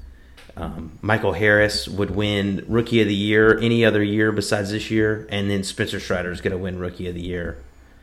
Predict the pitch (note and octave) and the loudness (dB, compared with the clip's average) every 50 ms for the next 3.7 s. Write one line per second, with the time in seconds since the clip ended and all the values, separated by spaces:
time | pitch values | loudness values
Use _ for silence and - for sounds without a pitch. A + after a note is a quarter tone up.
0 | - - - _ - - F#2 F#2 F2+ E2+ E2+ E2+ E2 - - - G#2 G2+ G2 G2 | -20 -20 -20 _ -10 -8 -6 -4 -4 -4 -4 -6 -8 -10 -10 -6 -4 -4 -4 -2
1 | G2+ G2+ G2+ F2 F2+ F2+ F2 F2 F2 E2 E2 - - _ _ _ - - _ _ | -2 -2 -2 -2 -4 -4 -4 -6 -6 -10 -12 -14 -20 _ _ _ -20 -20 _ _
2 | - - - - - - - - - - - - - F#2 F2+ F2 E2 E2 E2+ - | -20 -18 -16 -14 -14 -14 -12 -14 -16 -20 -20 -12 -8 -6 -6 -4 -4 -6 -8 -12
3 | - - - A2 G#2+ G#2+ G2 G2 F2 E2+ F2+ F2 - | -12 -4 -2 0 0 0 0 -2 -4 -6 -8 -12 -14